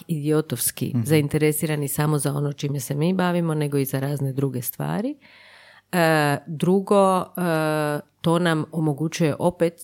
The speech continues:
Speaker 1: da razumijemo strahovito puno novih riječi koje nisu samo stručne riječi, da shvatimo zašto nam uopće trebaju riječi, recimo, nekog, e, općeg intelektualnog vokabulara koje se ne javljaju u svakodnevnom razgovoru.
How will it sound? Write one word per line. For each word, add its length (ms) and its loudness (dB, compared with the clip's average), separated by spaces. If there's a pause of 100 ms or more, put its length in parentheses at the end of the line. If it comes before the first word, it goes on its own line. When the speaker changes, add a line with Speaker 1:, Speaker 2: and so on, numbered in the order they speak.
Speaker 1:
da 120 -2
razumijemo 560 -4
strahovito 600 -2
puno 320 -2
novih 380 -2
riječi 500 -2
koje 260 0
nisu 280 -4
samo 300 0
stručne 480 -4
riječi, 380 -8
da 100 -6
shvatimo 520 0
zašto 340 -2
nam 220 0
uopće 500 -2 (360)
trebaju 640 0 (400)
riječi, 420 0
recimo, 420 -4
nekog, 440 -4
e, 140 -8 (380)
općeg 480 0
intelektualnog 840 -6
vokabulara 800 -2 (100)
koje 440 2
se 200 -2
ne 140 4
javljaju 360 2
u 40 -2
svakodnevnom 640 -6
razgovoru. 640 -8